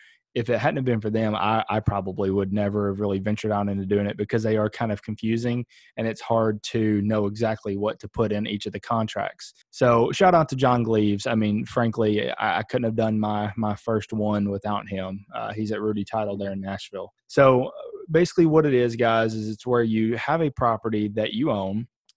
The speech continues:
uh, or you've done a wrap on, or you've done a subject to purchase on. What I have found and what I do most of mine on are what are called my subject to deals.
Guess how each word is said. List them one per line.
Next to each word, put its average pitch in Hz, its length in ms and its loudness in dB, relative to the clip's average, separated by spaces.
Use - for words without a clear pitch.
uh, 127 100 -2
or 120 240 4
you've 117 220 4
done 117 180 4
a 113 60 2
wrap 110 380 2
on, 107 380 0
or 104 180 -2
you've 104 260 0
done 107 220 0
a 110 60 -2
subject - 400 -2
to 107 440 -2
purchase 110 400 -6
on. 104 320 -6
What 127 260 4
I 139 220 2
have 113 280 -4
found 101 480 -2
and 104 160 0
what 107 140 2
I 110 140 0
do 110 180 0
most 107 320 -2
of 110 60 -2
mine 110 240 0
on 101 320 -2
are 104 160 -2
what 101 160 -2
are 101 80 -4
called 104 240 -2
my 104 100 -2
subject 101 460 -6
to 107 160 -4
deals. 90 420 -6